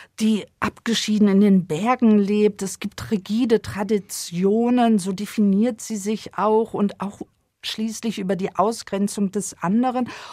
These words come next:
Und die Handlung spielt eigentlich in einer unbestimmten Gegenwart.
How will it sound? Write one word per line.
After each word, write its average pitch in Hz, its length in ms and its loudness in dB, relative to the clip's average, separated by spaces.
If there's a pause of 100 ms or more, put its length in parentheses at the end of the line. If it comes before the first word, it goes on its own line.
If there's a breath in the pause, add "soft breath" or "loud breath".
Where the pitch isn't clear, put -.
(120 loud breath)
Und 208 180 2
die 208 140 0
Handlung 269 480 -2
spielt 233 340 -8
eigentlich 220 380 -2
in 202 100 0
einer 196 420 0
unbestimmten 226 1120 -2
Gegenwart. 233 800 -2